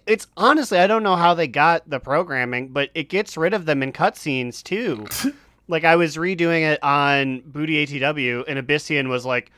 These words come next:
Speaker 1: "How will we defeat someone?" And then we were just in Aberrist looking around. <laughs> It's like, "What, uh, what's going on in here?" And it's like, "Damn, with no Drakthir, this place is kinda empty, huh?"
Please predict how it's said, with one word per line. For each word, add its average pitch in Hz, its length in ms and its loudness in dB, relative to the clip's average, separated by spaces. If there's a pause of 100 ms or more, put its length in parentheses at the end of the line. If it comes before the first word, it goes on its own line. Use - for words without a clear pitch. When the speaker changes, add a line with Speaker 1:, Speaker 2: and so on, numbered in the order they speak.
(380)
Speaker 1:
"How 147 460 4
will 139 260 0
we 139 140 -2
defeat 139 540 0 (1080)
someone?" 123 680 -6 (440)
And 143 140 -2
then 143 80 0
we 147 100 2
were 151 80 2
just 139 220 -6
in 147 120 -2
Aberrist 143 580 2
looking 135 260 -6
around. 143 340 2
<laughs> - 60 -4
It's 175 180 2
like, 139 200 -4 (300)
"What, 120 380 -2
uh, 120 480 0 (520)
what's - 120 -20
going 156 280 0
on 208 220 8
in 135 100 0
here?" 117 420 0 (200)
And 131 60 -14
it's - 80 -10
like, 131 100 -6
"Damn, 175 260 2
with 131 140 -2
no 170 160 2
Drakthir, 175 480 2
this 151 120 -8
place 170 240 -4
is 156 60 -16
kinda 143 220 -4
empty, 131 360 -4
huh?" 160 280 -6